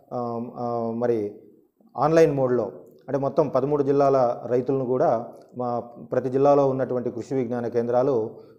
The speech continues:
ఆ, వీడియో కాన్ఫరెన్సింగ్ ద్వారా అక్కడ జరుగుతున్నటువంటి ఈ యొక్క నేషనల్ హార్టికల్చర్ ఫెయిర్‌ను మరి రైతుల కోసం,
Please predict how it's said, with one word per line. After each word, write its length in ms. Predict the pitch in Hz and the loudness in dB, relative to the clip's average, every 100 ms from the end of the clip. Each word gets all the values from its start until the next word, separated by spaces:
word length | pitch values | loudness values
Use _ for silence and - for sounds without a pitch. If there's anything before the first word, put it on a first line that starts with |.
| - | -10
ఆ, 360 | 120 117 113 110 | -6 -4 -6 -4
వీడియో 300 | 120 165 175 | 0 6 6
కాన్ఫరెన్సింగ్ 640 | 151 143 127 131 120 123 | 6 4 2 -4 -4 -6
ద్వారా 340 | 117 120 139 180 - - - | 0 2 2 0 -6 -20 -8
అక్కడ 160 | 123 135 | -4 -2
జరుగుతున్నటువంటి 1080 | 131 139 147 147 131 131 120 127 113 98 - - - | 0 2 2 0 0 -2 0 0 0 -4 -14 -20 -4
ఈ 60 | |
యొక్క 420 | 127 120 120 101 98 - - | -2 2 2 2 -4 -14 -4
నేషనల్ 340 | 139 139 151 | -4 0 -2
హార్టికల్చర్ 480 | 131 135 131 123 120 | 0 0 0 -2 -4
ఫెయిర్‌ను 520 | 120 135 139 123 113 - - - | 0 2 2 -2 -4 -10 -20 -10
మరి 160 | 120 120 | -2 2
రైతుల 280 | 123 135 131 | 2 2 2
కోసం, 460 | 131 123 139 107 | 2 0 -2 -4